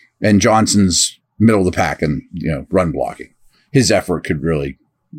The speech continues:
use a little step up too. But if they continue this rotation, once again,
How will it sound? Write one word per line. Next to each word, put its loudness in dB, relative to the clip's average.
use 4
a 4
little 2
step 0
up 0
too. 0
But 2
if 2
they 2
continue 4
this 2
rotation, 4
once 2
again, 2